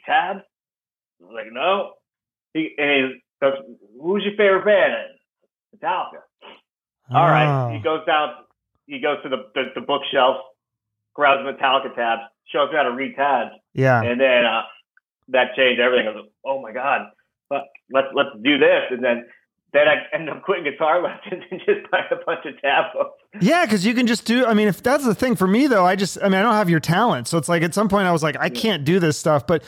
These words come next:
Speaker 2: so you eventually were able to pretty much do everything, right? Is there anything that you can't play now?
Speaker 1: Yeah. Oh, yeah, of course.
Speaker 2: Really?
Speaker 1: Man, I, I mean, a ten-year-old kid on Instagram kicks my ass. These, the people out there now are just ridiculous.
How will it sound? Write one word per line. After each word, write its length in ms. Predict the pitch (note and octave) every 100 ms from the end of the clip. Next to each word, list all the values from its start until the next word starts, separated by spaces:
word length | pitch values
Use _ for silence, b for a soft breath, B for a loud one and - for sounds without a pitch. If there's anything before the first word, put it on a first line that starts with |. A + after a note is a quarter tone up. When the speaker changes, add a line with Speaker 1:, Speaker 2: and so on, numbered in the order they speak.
| B B
Speaker 2:
so 120 | -
you 240 | G#3 B3 B3
eventually 420 | G#3 A3 - G3
were 140 | F3+
able 220 | F3+ D#3+ D#3
to 160 | D#3 B2+ _ -
pretty 160 | C4
much 240 | A3+ F3 -
do 140 | F3
everything, 380 | D#3+ D#4+ B2+ A#2
right? 220 | B2 E3
Is 100 | F#3
there 100 | F#3
anything 360 | F3+ A3+ A3 G#3
that 80 | F3
you 120 | F3
can't 280 | - F#3 F#3+
play 180 | F#3+ G#3
now? 180 | D#3+ D#3+
Speaker 1:
Yeah. 120 | B3+ - B B B B _ _ _ -
Oh, 220 | G#3+ D#3+ C3+
yeah, 300 | E3 A#2+ -
of 60 |
course. 320 | D#3 D3+ G#2+ - _ -
Speaker 2:
Really? 320 | F3+ F#4+ G4+
Speaker 1:
Man, 240 | B3 A#2 C3+
I, 320 | D#3 E3+ D#3 D#3+
I 60 |
mean, 160 | F3+ D3
a 120 | C3+ - -
ten-year-old 460 | F#3+ F#3+ F#3 D#3 -
kid 80 | F#3+
on 120 | C#3+
Instagram 560 | D3+ E3+ D3+ B2+ A2+ G#2
kicks 160 | D3 -
my 120 | A2+ G#2+
ass. 420 | A#2+ C#3+ C3 G#2+ -
These, 120 | C3+ _ D#3
the 80 | A#2+
people 360 | D#3+ D#3 C#3
out 180 | C#3 C#3
there 180 | C#3+ B2+
now 260 | C3+ D3+ B2
are 80 | A2+
just 160 | A2+ _ _
ridiculous. 840 | A#2 G#2+ - E3+ F3 C3+ A2 G#2